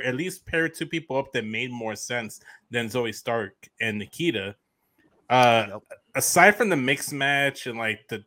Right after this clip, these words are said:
Speaker 1: parents being just, like, thrown together, you can spit that, but you never know. Something could come out of this. I mean, Dakota Kai and Io Sky, they're a mi-, uh, thrown together team. They're just happen to be in a faction,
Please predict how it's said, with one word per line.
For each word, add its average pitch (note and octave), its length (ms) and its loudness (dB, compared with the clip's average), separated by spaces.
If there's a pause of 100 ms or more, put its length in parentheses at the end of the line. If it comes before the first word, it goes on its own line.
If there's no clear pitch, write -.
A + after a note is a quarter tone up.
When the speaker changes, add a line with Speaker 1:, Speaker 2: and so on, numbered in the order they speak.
Speaker 1:
parents A#2+ 340 -4
being A#2 400 -6
just, G#2+ 200 -14
like, G#2+ 180 -8
thrown A2 220 -6
together, A2 560 -4 (480)
you C#3 100 -2
can E3+ 160 -2
spit D3+ 380 0
that, D3 280 8
but A#2 280 2 (800)
you D#3 120 -4
never G3+ 240 6
know. G3 180 4
Something E3+ 500 0
could D#3+ 200 -6
come C#3 220 -6
out B2+ 180 -2
of E3+ 80 -10
this. F#3 480 -12 (380)
I B2+ 80 0
mean, D#3 280 0 (220)
Dakota D#3+ 380 0
Kai F3+ 280 0
and C3+ 140 -2
Io B2+ 140 -6
Sky, B2 640 -4 (480)
they're A#2+ 340 2
a F#3 40 0
mi-, C3+ 280 -2
uh, B2 280 -2
thrown A#2+ 240 -4
together A2+ 400 -6
team. B2 400 -12 (680)
They're C#3 280 4
just D3+ 180 -6
happen C#3+ 400 -4
to C3 80 -10
be C3 120 -6
in A#2+ 80 -6
a A2+ 40 -8
faction, C3 540 -4